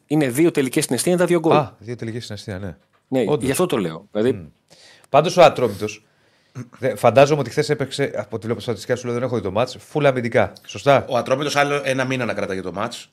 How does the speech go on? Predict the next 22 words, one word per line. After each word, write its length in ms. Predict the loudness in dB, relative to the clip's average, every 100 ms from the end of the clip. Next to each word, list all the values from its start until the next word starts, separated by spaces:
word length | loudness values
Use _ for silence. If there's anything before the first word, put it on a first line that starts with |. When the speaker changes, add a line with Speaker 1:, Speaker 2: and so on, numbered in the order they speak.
| _ _ -12
Speaker 2:
Ωραία. 260 | -4 -2 -4 -4
Speaker 3:
Γκολ 200 | -2 0
δεν 120 | -2
θα 80 | -2
μπορούσε 300 | -4 0 2
Speaker 2:
Πρέπει 260 | 4 4
Speaker 3:
να, 80 | 4
Speaker 2:
το 100 | 8
Speaker 3:
δεν 80 | 10
έκανε 180 | 8 6
Speaker 2:
ίδιο, 180 | 4 4
Speaker 3:
επίθεση. 200 | 2 -2
Speaker 1:
Ο 20 |
Ατρόμητος 420 | 0 2 4 6
Speaker 2:
το 60 | 4
ίδιο 160 | 4
Speaker 1:
πρέπει 180 | 8 8
Speaker 2:
πράγμα 180 | 8 6
Speaker 1:
να 120 | 4
είναι, 280 | 4 2 -2
χωρίς 360 | -4 0 0 0
υπερβολή, 680 | 0 2 2 4 2 0